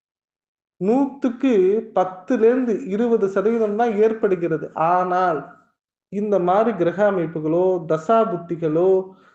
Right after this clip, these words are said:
இல்ல கோச்சாரங்களோ தவறாக அமையும் போது, தவறான ஒரு நபரால், ஏன் நம்ம ஆப்போசிட்ல உள்ளக்கூடிய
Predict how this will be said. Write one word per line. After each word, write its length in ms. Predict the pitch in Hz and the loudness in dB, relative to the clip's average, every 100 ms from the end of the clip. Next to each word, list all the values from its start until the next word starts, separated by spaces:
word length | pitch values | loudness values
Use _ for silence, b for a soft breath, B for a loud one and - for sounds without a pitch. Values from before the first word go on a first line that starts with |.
| B | B
இல்ல 220 | 196 208 | -2 -2
கோச்சாரங்களோ 1160 | 196 208 233 233 254 226 190 160 165 190 202 196 | 2 4 4 4 4 4 4 2 2 2 2 0
தவறாக 720 | 165 170 208 208 208 196 - | 0 2 4 4 4 2 -2
அமையும் 520 | - 165 175 170 160 | -2 -2 -2 -2 -4
போது, 580 | 147 147 151 185 - B B B B | -4 -2 2 2 0 B B B B
தவறான 760 | 160 151 180 185 190 202 233 254 | -2 0 2 4 4 4 4 2
ஒரு 140 | 190 | 2
நபரால், 680 | 165 160 170 170 165 143 - - 180 | 2 0 2 4 4 0 -6 -16 -4
ஏன் 180 | 180 196 | -2 0
நம்ம 360 | 165 147 160 | -2 0 0
ஆப்போசிட்ல 580 | 185 - 240 233 - 196 | 0 -2 -2 -2 -4 -2
உள்ளக்கூடிய 760 | 170 175 175 175 170 170 190 | 0 0 -2 -2 -2 -2 -2